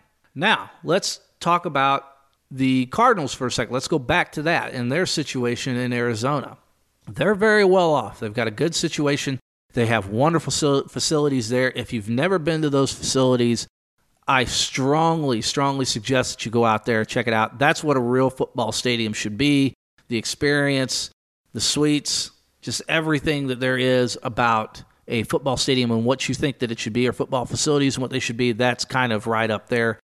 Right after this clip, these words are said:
Uh, and as much as I despise the Cowboys and Jerry Jones, those facilities out there in Jerry's world are also another wonderful example of what a football stadium should potentially be. And much to my chagrin,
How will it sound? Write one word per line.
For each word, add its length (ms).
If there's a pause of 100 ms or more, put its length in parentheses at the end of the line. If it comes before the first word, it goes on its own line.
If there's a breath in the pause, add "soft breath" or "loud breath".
(420)
Uh, 260
and 140
as 160
much 280
as 100
I 160
despise 800
the 80
Cowboys 640
and 80
Jerry 240
Jones, 640 (400)
those 260
facilities 680
out 200
there 180
in 160
Jerry's 420
world 280
are 120
also 380
another 560
wonderful 680
example 500
of 100
what 320
a 120
football 440
stadium 540 (100)
should 460
potentially 480
be. 360 (360)
And 340
much 480
to 180
my 260
chagrin, 640